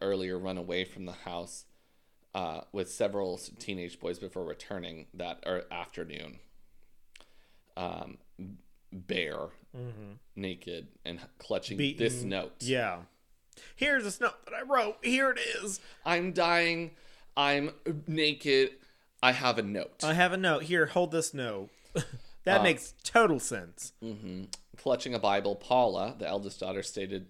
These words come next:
Speaker 1: that all present in the household said that Sylvia's death was meant to happen. And then she glanced at Jenny and said, "If you want to live with us, Jenny, we'll treat you like our own sister."
Speaker 2: Basically, if you lie for us, you'll be fine.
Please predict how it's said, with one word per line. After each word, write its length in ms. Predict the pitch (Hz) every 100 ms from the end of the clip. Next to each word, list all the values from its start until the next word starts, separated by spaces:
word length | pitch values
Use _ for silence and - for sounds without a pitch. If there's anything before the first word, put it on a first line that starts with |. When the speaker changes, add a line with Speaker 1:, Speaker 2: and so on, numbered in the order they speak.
| -
Speaker 1:
that 180 | 95 98 -
all 240 | 101 113
present 520 | 113 113 104 104 - -
in 160 | 107
the 60 | 98
household 640 | - 101 - 98 92 85
said 220 | - 98 92
that 140 | -
Sylvia's 480 | - 107 95 92 90
death 320 | 98 92 -
was 160 | 92 87
meant 300 | 90 92 90
to 80 | 98
happen. 540 | - 90 90 90 85 - - - - -
And 160 | 98
then 80 | 104
she 160 | 95 104
glanced 400 | 101 87 85 -
at 120 | 87
Jenny 260 | 95 87 87
and 120 | 85
said, 320 | - 82 87 - -
"If 160 | - -
you 80 | 123
want 140 | 120
to 40 | 104
live 200 | 98 98
with 160 | 98
us, 160 | 92 -
Jenny, 300 | 92 90 92
we'll 160 | 98
treat 320 | 104 - 98 104
you 80 |
like 200 | 87 82
our 200 | 85 80
own 160 | 87 85
sister." 600 | - 85 87 - 85 87 - - - - - - - - - -
Speaker 2:
Basically, 540 | 170 185 185 175 151 135 - - _
if 260 | - 165 180
you 200 | 180 170
lie 520 | 165 170 185 196 208
for 360 | 202 214 226 214
us, 360 | 151 139 135 - -
you'll 380 | 156 131 151 156
be 160 | 160 151
fine. 720 | 165 165 127 107 95 87